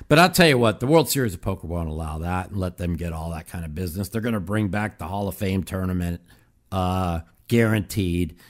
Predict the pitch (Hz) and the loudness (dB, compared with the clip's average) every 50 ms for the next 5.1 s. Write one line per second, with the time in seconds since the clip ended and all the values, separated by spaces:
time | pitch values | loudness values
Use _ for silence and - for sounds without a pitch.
0 | _ - - 95 104 101 107 104 101 95 95 95 98 98 95 92 92 92 95 82 | _ -2 0 2 2 4 2 2 0 0 -2 -2 -2 -2 -4 -4 -4 -6 -6 -6
1 | 80 98 78 - - 101 95 92 90 90 90 87 82 80 - - 87 85 82 82 | -6 -6 -6 -6 -4 -4 -2 0 0 0 -2 -2 -4 -6 -8 -10 -10 -10 -8 -8
2 | 85 82 - - 87 87 87 87 87 78 - - - - - - - _ _ - | -8 -10 -10 -10 -8 -6 -6 -6 -6 -6 -8 -12 -18 -20 -20 -20 -20 _ _ 0
3 | 117 - - 117 110 107 104 101 95 104 104 101 98 92 92 104 104 92 - - | 0 2 4 4 4 4 4 4 4 2 2 2 2 2 2 0 0 0 -2 -2
4 | 110 104 104 95 - - 101 98 85 85 107 92 90 101 113 117 120 117 113 113 | -2 0 0 -2 -2 -2 -4 -4 -4 -4 -4 -4 -2 0 0 2 2 2 0 0
5 | 110 104 | -2 -2